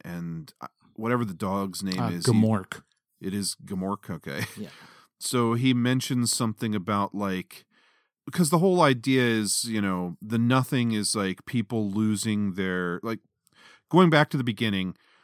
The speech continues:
Speaker 1: the dad is basically telling the kid, Bastian, to get his head out of the clouds and, like,
Speaker 2: Right.
Speaker 1: come back to the real world.
Speaker 2: To
Speaker 1: So the kid reads the book, and the whole story of the book is that the Nothing is, like,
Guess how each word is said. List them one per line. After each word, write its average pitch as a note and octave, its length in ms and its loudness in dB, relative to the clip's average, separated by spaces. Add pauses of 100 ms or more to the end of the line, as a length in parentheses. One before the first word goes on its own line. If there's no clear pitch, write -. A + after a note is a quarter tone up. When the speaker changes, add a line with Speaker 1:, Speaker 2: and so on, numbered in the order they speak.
(160)
Speaker 1:
the C3 140 2
dad C#3 360 6
is B2 120 0
basically B2 460 0
telling A2 420 -2
the F#2+ 80 -4
kid, F#2+ 440 -4
Bastian, F2+ 640 -4
to - 120 -8
get G#2 200 -4
his G2 140 -4
head G#2+ 160 -4
out F#2+ 160 -2
of E2+ 40 -10
the F2 80 -6
clouds F2+ 480 -6
and, G2 120 -6
like, F2+ 140 -6
Speaker 2:
Right. F#2+ 300 -14
Speaker 1:
come G#2 160 -6
back F2+ 200 -6
to - 60 -20
the F2 80 -12
real E2+ 180 -8
world. D2+ 360 -10 (420)
Speaker 2:
To - 100 -6
Speaker 1:
So C3 40 0
the A#2+ 80 -4
kid D#3+ 260 0
reads C#3 260 2
the A#2+ 60 -2
book, A2+ 280 -2
and G#2 100 -2
the G2 60 -2
whole G#2+ 160 -4
story G#2+ 640 0
of F#2 220 -4
the F#2 60 -6
book F2+ 460 -8 (100)
is F#2+ 280 -6
that F#2 240 -6
the F2+ 160 -8
Nothing F2+ 840 -2 (380)
is, G2 300 -4
like, F2+ 460 -6